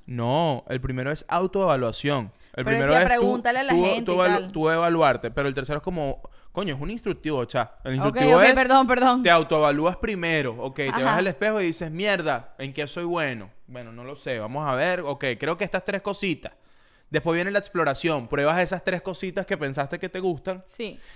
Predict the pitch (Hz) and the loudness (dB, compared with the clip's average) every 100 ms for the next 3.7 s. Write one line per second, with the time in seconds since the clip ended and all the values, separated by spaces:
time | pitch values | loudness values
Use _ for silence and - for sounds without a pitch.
0 | - - 165 160 156 175 190 196 170 156 | -10 2 2 2 0 0 2 2 2 -2
1 | 147 143 143 139 127 - 143 135 180 196 | 0 -2 -2 -4 -4 -4 -6 -2 -4 -2
2 | 151 143 180 190 190 190 196 160 151 139 | -4 -6 -6 -6 -6 -8 -6 -6 -6 -6
3 | 170 156 135 135 139 170 | -6 -2 4 4 4 0